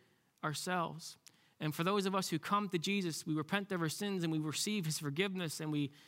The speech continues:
uh, trust in him as our Lord and Savior, we can be saved, we can be made right. You know, the miracle of the gospel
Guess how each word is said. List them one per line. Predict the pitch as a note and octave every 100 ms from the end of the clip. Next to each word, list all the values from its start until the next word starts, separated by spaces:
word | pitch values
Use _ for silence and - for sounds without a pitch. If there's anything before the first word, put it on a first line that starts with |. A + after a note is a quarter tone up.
| - -
uh, | C3+
trust | C#3 G#3 G3+ -
in | E3+
him | F#3+ G3
as | D#3+
our | D3+
Lord | D#3+ G3
and | F3+
Savior, | - G3+ G3+ D#3
we | F#3
can | G3
be | E3+
saved, | D3 - G3 G#3 F#3+ D3+
we | D3
can | D#3+ F3
be | E3+
made | D#3+ D#3 D3
right. | C#3 F3 A3+ F3+ - _ - - - - - - - -
You |
know, | F3
the | G3
miracle | F#3+ A#3 B3+ A#3 A3+
of | G#3 F#3+
the |
gospel | F3 G#3 A3+ - - D3+ C3+ F3+